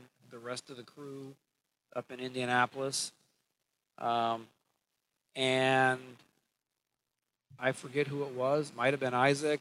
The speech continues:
might have been someone else, and they said, "You know, this whole noise rest thing, there's no tension to it, 'cause all you have to do is rest." And I thought,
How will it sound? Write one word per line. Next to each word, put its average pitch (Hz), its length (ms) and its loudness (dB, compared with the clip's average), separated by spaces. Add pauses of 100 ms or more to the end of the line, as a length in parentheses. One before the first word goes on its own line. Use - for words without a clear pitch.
might 120 120 -6
have 127 80 -6
been 127 100 -12
someone 131 320 -4
else, 147 200 2
and 131 100 -16
they 127 80 -6
said, 135 420 4 (1120)
"You - 80 -16
know, 247 80 -10
this 156 220 -4
whole 180 400 -2 (800)
noise 156 360 4
rest 127 420 4
thing, 220 440 -4 (1900)
there's 190 220 -2
no 220 160 -6
tension 226 560 -4
to - 120 -18
it, 90 60 -20 (1200)
'cause 151 120 -12
all 196 160 -2
you 220 100 4
have 202 180 4
to 170 80 -8
do 214 220 -4
is 165 100 -4
rest." 226 540 0 (1600)
And 147 100 -14
I - 20 -10
thought, 131 300 -16